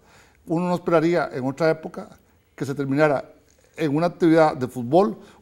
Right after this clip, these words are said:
o se terminara en un encuentro domingo. Para poner dos casos, y aquí no estoy juzgando uno ni otro, pero eso es un cambio de la política totalmente costarricense. Y agrego,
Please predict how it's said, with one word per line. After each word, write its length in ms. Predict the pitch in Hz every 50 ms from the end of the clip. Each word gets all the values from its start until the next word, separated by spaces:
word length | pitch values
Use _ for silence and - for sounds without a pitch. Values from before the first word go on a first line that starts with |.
| - _
o 80 | -
se 80 | 135 139
terminara 500 | 131 143 135 143 143 143 147 165 185 -
en 60 | 147
un 160 | 151 156 170
encuentro 380 | 160 160 160 160 147 143 - 170
domingo. 400 | 143 139 180 226 220 196 156 120 - - - - -
Para 140 | - 156 135
poner 180 | 147 170 214
dos 120 | 226 214 -
casos, 240 | - 202 190 190
y 60 | 185 175
aquí 140 | - 180
no 80 | 185 190
estoy 280 | 180 190 185 185 175 - - - - _ _ -
juzgando 420 | 170 170 156 143 160 175 180 175
uno 140 | 175 175 165
ni 100 | 147 135
otro, 240 | 131 - - - - _ - - - _ _
pero 120 | - 147
eso 100 | 120 131
es 40 | 180
un 100 | 202 185
cambio 320 | - 180 180 185 185 190 202
de 60 | 196
la 120 | 170 156
política 420 | - 139 135 139 - 156 - 180 156
totalmente 640 | 147 123 - 143 147 147 147 147 143 - 170 165
costarricense. 580 | - - 143 - 131 117 113 113 117 104 - 110 _ - - - - _ _
Y 80 | - 170
agrego, 400 | 156 135 160 165 147 117 -